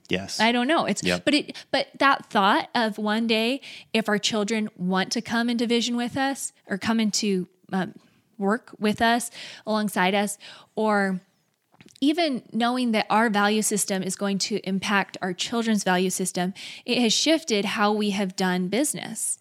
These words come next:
Speaker 1: Yeah.
Speaker 2: Um, because of, of that fact.
Speaker 1: Yeah, and I wanna say something, Katie, babe,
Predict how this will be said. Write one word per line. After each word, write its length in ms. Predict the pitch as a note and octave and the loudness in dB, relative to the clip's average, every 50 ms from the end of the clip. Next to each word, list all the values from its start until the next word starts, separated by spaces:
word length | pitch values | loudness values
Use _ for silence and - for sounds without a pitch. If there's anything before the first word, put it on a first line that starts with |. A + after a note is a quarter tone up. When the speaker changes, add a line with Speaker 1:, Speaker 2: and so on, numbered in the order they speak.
| - - | -8 -6
Speaker 1:
Yeah. 200 | - F2 E2 D#2 - - | -4 -4 -4 -4 -4 -2
Speaker 2:
Um, 300 | - G#3+ G#3+ G#3 G3 F3+ - - _ _ _ _ _ _ _ | 0 0 2 2 0 -2 -6 -12 _ _ _ _ _ _ _
because 720 | A#3 A3 - - A3 - A#3+ B3+ A#3+ A#3+ A#3 A3+ - - - - | -4 -2 0 0 0 2 2 2 2 2 2 0 -2 -4 -6 -4
of, 420 | - G3 G3 F#3+ F#3+ F#3 F3+ - - - - | -2 0 0 2 0 0 -2 -6 -12 -8 -2
of 220 | - G3 F#3 F3+ - | 0 0 0 0 0
that 220 | G3 F3+ F3+ - | -2 -2 -2 -2
fact. 720 | - A#3 C#4 - - - - - - - - - - - - | -2 -2 -2 -2 -4 -6 -10 -12 -10 -8 -8 -8 -10 -10 -4
Speaker 1:
Yeah, 160 | - B2 B2 | -2 0 0
and 140 | - C3+ C3 - _ | 0 -2 -8 -4 _
I 120 | - C#3+ D3+ | 4 4 6
wanna 200 | C#3+ F#3 G3 E3+ | 6 6 4 4
say 160 | - - E3 D3 | 4 2 2 2
something, 240 | - C3 A2 A#2 | 0 0 -2 -2
Katie, 260 | - - A#2 A2+ A2 G2+ | -2 2 2 2 2 2
babe, 280 | F#2 G#2 G#2 G#2 F#2 | 2 0 0 0 -2